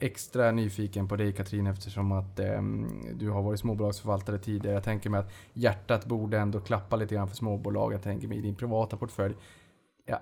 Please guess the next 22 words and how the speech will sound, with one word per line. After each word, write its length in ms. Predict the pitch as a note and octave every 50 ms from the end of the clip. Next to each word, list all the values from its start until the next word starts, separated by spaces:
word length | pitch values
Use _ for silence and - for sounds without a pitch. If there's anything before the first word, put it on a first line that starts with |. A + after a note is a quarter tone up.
| -
antar 560 | - D3 C#3+ C3+ C3 B2 G#2+ - - C#3+ C3
att 140 | A#2 G#2 G2
du 80 | - - - - - - -
inte 580 | F3+ E3+ D3+ A#2+ A2 G2+ - - - - C#3+
helt 320 | A2+ G2 G#2 G#2 G2+ F#2+ F#2+
har 160 | - G2+ G2+
gett 220 | G#2 G#2+ G#2 -
upp, 220 | G2+ G#2+ - - -
eh, 320 | - - A2 - - -
småbolag. 720 | - - - A#2 A2+ G#2 G#2 G2 F#2 F#2 F#2+ F#2+ G#2 G#2 -
Finns 300 | - - C3+ A#2+ G#2 -
det 60 | A2+
några 180 | A2+ A2 G#2+ G2+
sådana 260 | - - G2 G#2+ G#2+
i 20 |
din 120 | G#2+ A2 G#2+
portfölj 320 | - G2+ G2+ - - -
och 60 | A#2+ G2
hur 80 | A2+
sparar 320 | G2+ G2 - G#2 G#2 G#2 G#2
du 100 | G#2 G#2
själv? 180 | - - -